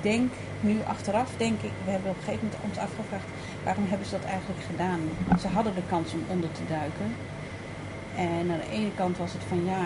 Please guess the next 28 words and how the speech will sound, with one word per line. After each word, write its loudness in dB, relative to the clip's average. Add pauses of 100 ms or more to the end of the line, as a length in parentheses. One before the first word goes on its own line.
(140)
hij 0
had 2
last, -2 (280)
mijn -2
gro-, 4 (240)
overgrootvader 2
had 0
last 2
van 0
zijn -2
prostaat, 0 (100)
maar 2 (1400)
dat -2 (100)
kan 0
het 0
toch -4
eigenlijk 0
niet 0
zijn. 0
Maar -4
ik -2
denk 2
dat 0
zij 0
niemand 4 (100)
in 2 (100)
gevaar 0
wilde 0